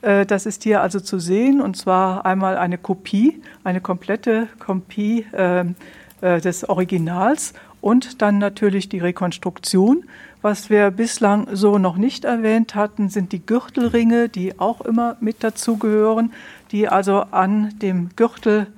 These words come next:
dann befestigt waren, ursprünglich, äh, in ihrer Funktion, um da weitere Teile da dran zu hängen, Säckchen oder so dran zu hängen, was da dran gehängt haben kann,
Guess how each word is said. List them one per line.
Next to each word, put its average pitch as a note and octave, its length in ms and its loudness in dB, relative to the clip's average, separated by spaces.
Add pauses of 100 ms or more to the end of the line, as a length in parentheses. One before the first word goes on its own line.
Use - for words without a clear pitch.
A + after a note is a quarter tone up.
(260)
dann F#3+ 260 0
befestigt A3 680 -4
waren, G#3 400 4 (420)
ursprünglich, G#3 880 0
äh, G3 320 2
in G3 80 0
ihrer G3 300 2
Funktion, G#3 800 0
um G3 280 -2
da F3+ 280 0
weitere G3+ 540 0
Teile G3+ 540 -2 (320)
da F3+ 220 2
dran G3+ 300 0
zu - 180 -2
hängen, G#3 380 0
Säckchen A3 500 -2
oder G#3+ 220 0
so G#3 180 2
dran G3+ 280 0
zu G#3 180 0
hängen, G3+ 560 0
was - 500 -6
da F#3 120 -2
dran G3 340 -4
gehängt F#3+ 400 -6
haben F3+ 260 0
kann, G#3+ 400 2